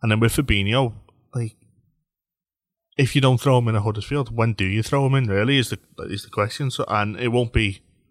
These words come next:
a testing game where you'll have to keep an eye on whoever's, like, sitting in the,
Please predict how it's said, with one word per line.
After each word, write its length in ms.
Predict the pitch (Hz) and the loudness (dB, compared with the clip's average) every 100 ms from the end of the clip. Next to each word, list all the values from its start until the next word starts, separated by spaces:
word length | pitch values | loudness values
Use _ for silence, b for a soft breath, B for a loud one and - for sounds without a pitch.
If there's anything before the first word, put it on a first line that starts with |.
| _ _ _ _ _ | _ _ _ _ _
a 60 | 127 | -2
testing 360 | 117 101 117 | 0 0 -2
game 240 | 107 101 104 | -4 -2 0
where 160 | 104 107 | 0 0
you'll 160 | 107 | 0
have 160 | 98 - | 0 -2
to 180 | 98 101 _ - | -8 -10 _ -6
keep 180 | 113 107 | -4 0
an 60 | |
eye 140 | 98 95 | 0 0
on 200 | 98 104 | -2 -4
whoever's, 500 | 104 98 98 95 - | -2 -2 -4 -8 -8
like, 240 | 92 - | -10 -8
sitting 260 | - - 101 | -8 -4 -2
in 120 | 98 | 0
the, 180 | 95 | 0